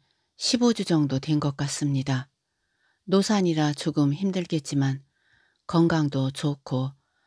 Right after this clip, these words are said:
출산이 가능할 것 같습니다. 그리고 임신 중절은 불법입니다." 보건복지부에 보고를 하면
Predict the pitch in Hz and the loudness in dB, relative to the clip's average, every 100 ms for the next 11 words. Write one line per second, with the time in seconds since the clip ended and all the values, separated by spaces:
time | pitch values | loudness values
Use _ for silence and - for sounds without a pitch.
0 | _ _ - - 226 226 190 135 123 - | _ _ -8 -2 0 2 2 2 0 -6
1 | _ _ _ _ - 180 180 190 190 185 | _ _ _ _ -4 2 4 2 0 -2
2 | 143 139 151 - 160 156 139 135 131 _ | -4 -4 -4 -2 -2 0 -2 -4 -6 _
3 | _ _ _ _ _ - 170 160 147 135 | _ _ _ _ _ -8 0 0 2 0
4 | 135 139 _ _ _ _ _ _ - 165 | 0 -4 _ _ _ _ _ _ 0 2
5 | 175 170 147 147 165 156 147 139 131 135 | 2 0 0 0 -2 0 0 -2 -2 -6
6 | _ _ _ _ - 202 - 190 156 139 | _ _ _ _ 0 2 4 2 2 -2
7 | 135 135 127 - _ _ _ _ _ _ | -2 -4 -6 -10 _ _ _ _ _ _
8 | _ _ _ _ _ _ _ _ 214 202 | _ _ _ _ _ _ _ _ 2 4
9 | 196 190 185 - 170 151 143 139 165 170 | 2 -2 -4 -4 0 0 0 -2 -4 -2
10 | 165 160 175 139 135 | -2 -2 0 0 0